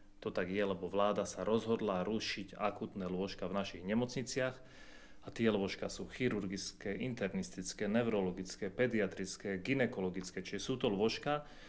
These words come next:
na ktorých v súčasnosti my, naši rodičia, naše deti či naši priatelia a príbuzní ležia. A tým faktom je, že vláda sama sa zaviazala, že zruší tridsaťosem percent všetkých akútnych lôžok, to znamená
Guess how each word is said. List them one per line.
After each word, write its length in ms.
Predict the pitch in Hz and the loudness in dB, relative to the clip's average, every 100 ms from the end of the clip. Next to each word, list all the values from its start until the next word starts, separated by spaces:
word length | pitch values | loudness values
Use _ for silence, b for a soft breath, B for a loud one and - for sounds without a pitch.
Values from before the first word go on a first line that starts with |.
| B - | B -4
na 80 | 107 | -2
ktorých 320 | - 113 95 | 2 2 2
v 80 | - | -2
súčasnosti 640 | 120 117 120 120 113 - | -2 0 -2 -2 -6 -4
my, 320 | 95 110 131 117 | 2 2 4 0
naši 240 | 95 98 | 0 -2
rodičia, 400 | 107 120 - 107 | 0 0 0 -2
naše 160 | 95 95 | -2 -2
deti 400 | 101 113 117 110 | -2 -2 -4 -6
či 160 | 110 | -4
naši 240 | 101 - - | -4 -6 -4
priatelia 480 | 98 101 120 113 | 0 2 2 2
a 80 | 104 | 2
príbuzní 480 | 104 104 110 98 107 | 0 -4 -2 0 2
ležia. 400 | 98 95 - - B B B B B B | 2 0 -4 -10 B B B B B B
A 80 | 104 | -2
tým 160 | 117 110 | 2 6
faktom 320 | 143 143 120 113 127 | 4 6 4 4 4
je, 160 | 113 | 2
že 0 | |
vláda 560 | 95 107 131 135 139 127 | 2 4 6 6 4 2
sama 480 | - 127 101 85 - - - | 4 6 6 2 -8 -16 -8
sa 160 | - 110 | 0 2
zaviazala, 880 | - 120 123 120 123 123 131 131 B B B B B | 6 6 6 4 4 2 2 -2 B B B B B
že 160 | - 110 | -4 -2
zruší 800 | 92 113 123 - - 120 117 - | 2 2 2 2 0 0 -2 0
tridsaťosem 800 | 139 151 147 123 - 127 127 110 | 2 4 2 2 0 0 2 2
percent 480 | 120 117 113 113 98 | 2 0 2 -2 0
všetkých 400 | - 113 - 110 | -4 -6 -4 -2
akútnych 480 | 107 117 110 98 | -2 -2 -4 -4
lôžok, 480 | 92 101 107 117 113 | 0 0 2 0 0
to 80 | 95 | -4
znamená 640 | 95 98 110 117 117 120 | 2 4 6 6 4 0